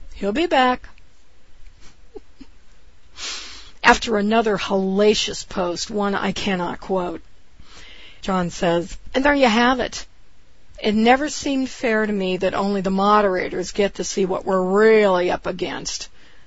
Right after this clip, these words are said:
This one is P G. Most are triple X. Another response he had for one of our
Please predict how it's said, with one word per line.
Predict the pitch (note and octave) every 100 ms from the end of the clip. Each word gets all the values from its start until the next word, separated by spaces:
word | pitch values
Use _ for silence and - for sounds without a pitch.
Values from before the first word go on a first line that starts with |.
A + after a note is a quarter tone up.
| -
This | G4+ A#4 -
one | G3+
is | F3 E3+
P | - G3+
G. | F#3 F#3+ D4 G4+ - -
Most | - A3+ D4 -
are | - -
triple | - F#3 A3+ C4+
X. | F4 E4+ - - - - - - - - -
Another | A3+ D#4 G4+
response | G4+ C#4+ - G#3 G3 G3 -
he | G#3
had | D#3+ F#3+ E3+
for | G3+
one | F3+ F#3+
of | F3+
our | F3+